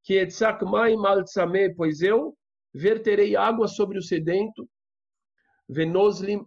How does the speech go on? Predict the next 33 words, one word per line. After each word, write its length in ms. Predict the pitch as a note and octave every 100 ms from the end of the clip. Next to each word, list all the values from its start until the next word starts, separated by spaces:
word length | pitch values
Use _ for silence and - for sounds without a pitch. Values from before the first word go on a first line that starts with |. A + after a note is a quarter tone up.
| -
al 160 | D3+
yabashá", 600 | D3 C#3+ C#3+ C3+ C#3 C3+ - _ _ _ _
e 40 | C#3
eu 80 | C#3
jogarei 420 | D3+ D3 D#3 D#3
líquido 480 | C#3 D#3 C#3 C3+ C3
sobre 320 | - C#3 C#3
a 40 |
terra 280 | C3 C3 B2+
seca. 480 | - - B2 - - _ _ _ _ _ _ _ _
"Etzok 500 | E3 E3+ B3+ B3+ B3
ruhi 420 | G#3+ G#3 A#3+ A#3+
al 160 | A#3 G3+
zarecha", 500 | F3+ F3 G#3 F#3+ -
isso 140 | D#3+
é 40 | F#3+
uma 120 | F#3
metáfora 480 | E3+ E3 D#3+ - C#3+
muito 260 | D3 D3
linda. 380 | C3+ C3+ C3 B2+ - _ _ _ _ _ _
"Eu 420 | G3 G#3+ G3+ - _ _ _
verterei, 640 | - D3 C#4 D#4 B3+ G#3+ A#3+
eu 100 | G3
despejarei 720 | F3+ D4 - A#3+ A3 G3 A3+
o 60 | A3
meu 160 | G3+
espírito 560 | F3 - G#3+ A#3+ F#3 F3
sobre 340 | - G#3 G3+
a 100 | F3+
tua 280 | - A3 A#3
semente, 840 | A3+ A#3+ F#3 E3+ G3+ G3+ - - - _ _ _ _ _ _
o 140 | C#3
virhati 920 | C#3+ F3+ - D3+ C#3+ - G#3+ B3 C4+